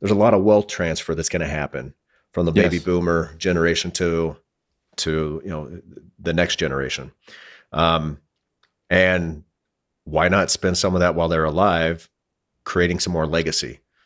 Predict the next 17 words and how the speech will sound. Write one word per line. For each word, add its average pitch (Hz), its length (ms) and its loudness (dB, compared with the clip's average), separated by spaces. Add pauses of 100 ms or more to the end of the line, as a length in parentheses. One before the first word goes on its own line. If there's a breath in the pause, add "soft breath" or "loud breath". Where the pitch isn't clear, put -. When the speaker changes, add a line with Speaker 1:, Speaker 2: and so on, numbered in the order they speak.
Speaker 1:
So 85 160 2
even 98 220 4
introducing, 98 800 2 (180 soft breath)
you 120 80 -4
don't 147 100 6
have 123 80 2
to - 80 -6
sell 113 260 2
them 104 100 2
on 98 80 4
the 85 80 2
concept, 104 640 2
but 87 220 2
just - 180 -2
sell 139 140 4
them 113 140 2
on 98 360 2